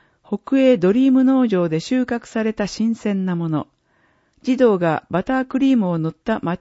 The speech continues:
茶小豆パンに、一人四粒のいちごをサンドして、豪快に食べました。その他、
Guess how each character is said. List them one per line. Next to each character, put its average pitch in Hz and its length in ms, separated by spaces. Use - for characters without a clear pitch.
茶 233 200
小 226 160
豆 - 140
パ 185 160
ン 165 100
に、 151 260
一 - 240
人 185 260
四 262 260
粒 175 280
の 156 120
い 240 100
ち - 160
ご 170 100
を 151 80
サ 240 180
ン 214 100
ド 160 100
し - 120
て、 143 280
豪 196 220
快 254 240
に 247 140
食 214 140
べ 202 80
ま 190 140
し - 120
た。 - 200
そ - 160
の 269 120
他、 180 440